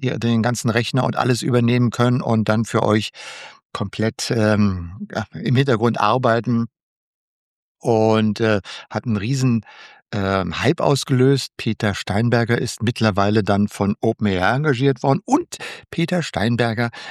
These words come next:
wird auf der Bild eine Session halten. Äh, und, ähm, ja, OpenAI hat es, Microsoft ist gut mit OpenAI verbunden, Peter Steinberger wird auf die Bild kommen und, ähm,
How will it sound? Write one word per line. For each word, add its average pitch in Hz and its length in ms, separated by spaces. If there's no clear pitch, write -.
wird 101 340
auf 92 220
der 113 140
Bild - 440
eine 127 460
Session 226 420
halten. 101 380
Äh, 104 340
und, 107 500
ähm, 95 560
ja, 87 460
OpenAI 113 540
hat 160 160
es, 214 120
Microsoft 101 400
ist 101 100
gut 113 140
mit 117 140
OpenAI 113 400
verbunden, 175 420
Peter 104 300
Steinberger 107 520
wird 110 200
auf 107 180
die 107 120
Bild 120 260
kommen 185 200
und, 113 480
ähm, 110 420